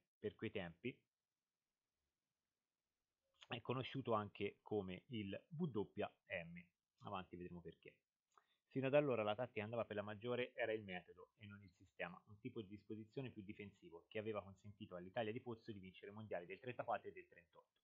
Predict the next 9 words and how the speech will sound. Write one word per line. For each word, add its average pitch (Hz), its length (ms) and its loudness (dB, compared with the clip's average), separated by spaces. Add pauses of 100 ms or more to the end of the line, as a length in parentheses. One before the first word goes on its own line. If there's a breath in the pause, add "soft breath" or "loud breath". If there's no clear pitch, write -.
(440)
E - 80 0
la 117 80 6
forza 120 320 2
era 101 100 4
soprattutto 104 800 -4
il 107 100 -10
contropiede. 90 680 -4
In 101 80 -12
difesa 131 460 2